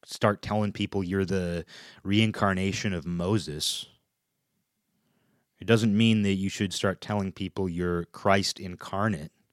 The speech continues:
Incarnate? That's another one I don't know how to pronounce. Incarnate, incarnate. Um, but,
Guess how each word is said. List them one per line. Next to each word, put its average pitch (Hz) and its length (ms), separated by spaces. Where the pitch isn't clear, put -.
Incarnate? 113 580
That's - 140
another 104 200
one 80 100
I 78 60
don't 80 140
know 82 60
how 78 60
to - 60
pronounce. 80 480
Incarnate, 147 640
incarnate. 101 720
Um, 90 360
but, 104 200